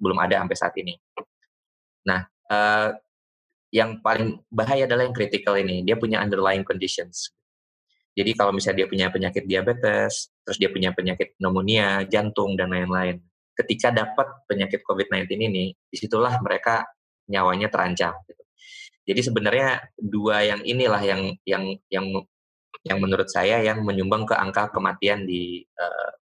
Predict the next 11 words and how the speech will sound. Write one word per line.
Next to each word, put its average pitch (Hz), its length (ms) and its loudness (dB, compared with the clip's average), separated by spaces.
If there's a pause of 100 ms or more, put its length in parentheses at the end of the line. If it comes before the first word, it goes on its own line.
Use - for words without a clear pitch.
covid 95 240 0
nineteen 92 400 0
ini. 92 240 2
Sedangkan 87 400 -2
yang 90 80 0
mild 92 320 0
ini 101 160 4
rata-rata 95 560 0
harusnya 98 240 -2
biasanya - 240 0
sembuh, 92 200 0